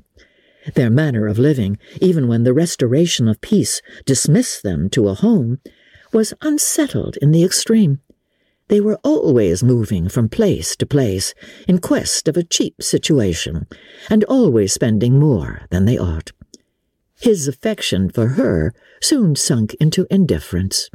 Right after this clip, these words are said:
Hers lasted a little longer, and, in spite of her youth and her manners, she retained all the claims to reputation which her marriage had given her.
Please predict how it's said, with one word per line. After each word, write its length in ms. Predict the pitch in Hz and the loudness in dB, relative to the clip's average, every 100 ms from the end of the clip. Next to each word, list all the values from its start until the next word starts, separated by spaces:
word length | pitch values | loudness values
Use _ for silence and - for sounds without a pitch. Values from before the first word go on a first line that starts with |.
| - _ _ _ _ | -20 _ _ _ _
Hers 320 | - 247 151 151 | 2 2 2 2
lasted 480 | 143 143 - 127 - | 0 0 -2 -2 0
a 60 | |
little 380 | 196 285 - 76 | 2 0 0 -2
longer, 500 | 64 85 80 101 139 - - _ _ - | 0 0 0 0 -2 -4 -20 _ _ -2
and, 220 | 202 180 _ _ - | 0 0 _ _ -2
in 120 | 220 | -2
spite 380 | - - 262 208 | 0 -2 0 0
of 80 | 151 | 2
her 80 | 135 | 2
youth 380 | 139 175 131 - | 4 2 0 -2
and 140 | 170 | 0
her 120 | 180 180 | 2 2
manners, 580 | 190 262 131 117 - - - - - | 2 2 2 0 -2 -8 -20 -20 -4
she 200 | 269 240 | 0 2
retained 500 | 226 - 233 220 208 - - - | 2 2 4 4 2 -4 -8 -2
all 340 | 247 285 269 | 0 0 -2
the 120 | 302 | -4
claims 500 | - 220 156 117 120 - | 0 2 2 0 -2 0
to 100 | 175 | 0
reputation 1040 | 156 220 262 254 185 76 - 87 76 98 | 0 -2 -4 -2 -2 -2 -4 -6 -4 -2
which 180 | 135 - | -2 0
her 100 | 120 | 0
marriage 600 | 113 82 85 62 - - | 2 0 -4 -8 -8 -2
had 160 | 160 - | -2 -2
given 280 | 113 87 92 | -2 -2 0
her. 220 | 101 | -2